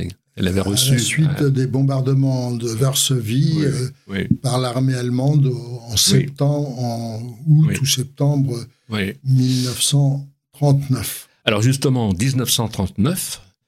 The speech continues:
Speaker 1: eh bien, il faut saluer, je dirais, il faut rendre hommage à votre père et à son frère, parce que Leib, votre père,
Speaker 2: Oui.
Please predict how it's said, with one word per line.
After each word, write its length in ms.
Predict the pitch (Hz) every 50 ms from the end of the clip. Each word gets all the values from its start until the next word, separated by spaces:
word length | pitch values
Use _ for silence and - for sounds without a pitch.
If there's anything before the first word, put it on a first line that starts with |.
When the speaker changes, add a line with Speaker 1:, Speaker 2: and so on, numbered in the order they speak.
| _ _ _ _ _ _
Speaker 1:
eh 100 | 120 110
bien, 260 | 101 107 117 110 101
il 80 | 101 95
faut 160 | - - 113
saluer, 640 | 110 - - 113 104 107 110 110 110 104 101 92 90
je 140 | 87 - 101
dirais, 540 | 87 92 98 90 95 101 95 92 87 85 87
il 60 | 85
faut 140 | - - 92
rendre 260 | 87 101 110 95 -
hommage 340 | 113 95 98 101 98 - -
à 40 |
votre 200 | 80 87 87 -
père 460 | - _ - 120 107 110 120 135 139 - _
et 380 | 185 185 170 156 139 - - -
à 80 | -
son 220 | 101 - - 104 104
frère, 500 | - - 196 214 220 208 175 120 85 71 _ _ _ _ _ _ _ _ _ _
parce 140 | - - -
que 80 | - 123
Leib, 460 | 113 107 110 131 147 143 - - 87 - - - _ _ _
votre 220 | 92 101 98 - -
père, 420 | - 110 120 135 151 175 190 208 - - _ _ _ 127
Speaker 2:
Oui. 80 | 120